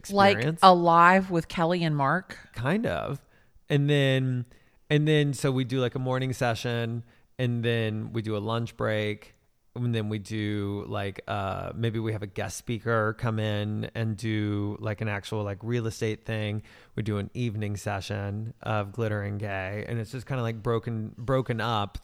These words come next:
Speaker 2: over the course of two days. We're like, "Okay, let's go in and do another session." But then in between, we have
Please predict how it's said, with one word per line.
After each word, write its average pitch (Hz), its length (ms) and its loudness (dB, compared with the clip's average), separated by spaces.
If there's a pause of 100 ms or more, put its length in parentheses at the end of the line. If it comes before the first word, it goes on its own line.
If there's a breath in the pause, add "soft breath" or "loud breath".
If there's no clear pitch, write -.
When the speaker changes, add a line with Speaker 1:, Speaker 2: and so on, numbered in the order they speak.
Speaker 2:
over 117 200 0
the 110 60 -2
course 113 340 -2
of 107 120 -6
two 117 180 -4
days. 107 380 -2
We're 113 140 -2
like, 107 220 -4
"Okay, 175 240 -4
let's 143 180 -2
go 135 180 0
in 135 80 0
and 135 100 -2
do 135 80 0
another 131 280 -2
session." 120 520 -2 (680 soft breath)
But 131 120 2
then 135 160 2
in 120 100 0
between, 113 540 -2
we 110 140 -2
have 101 500 -4